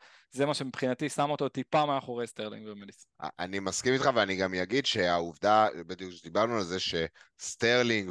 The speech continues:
Speaker 2: ומדיסון זה סוג של טליסמנים בקבוצות האלה, ואם שתי הקבוצות האלה נותנות גול, אנחנו מצפים לשמוע אותם.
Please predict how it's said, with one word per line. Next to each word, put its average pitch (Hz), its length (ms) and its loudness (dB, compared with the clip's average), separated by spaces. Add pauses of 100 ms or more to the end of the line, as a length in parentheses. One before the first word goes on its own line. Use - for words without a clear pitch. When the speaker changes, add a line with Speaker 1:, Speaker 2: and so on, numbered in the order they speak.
Speaker 2:
ומדיסון 95 840 -2
זה 87 120 -10
סוג 107 240 -4
של 95 160 -4
טליסמנים 82 720 0 (260)
בקבוצות 82 520 -6
האלה, 80 240 -2
ואם 95 280 -4 (100)
שתי - 200 -2
הקבוצות 98 440 -2
האלה 92 120 2
נותנות 87 260 -6
גול, 113 200 2
אנחנו 90 200 0
מצפים 90 340 -8
לשמוע - 260 -6
אותם. 135 280 0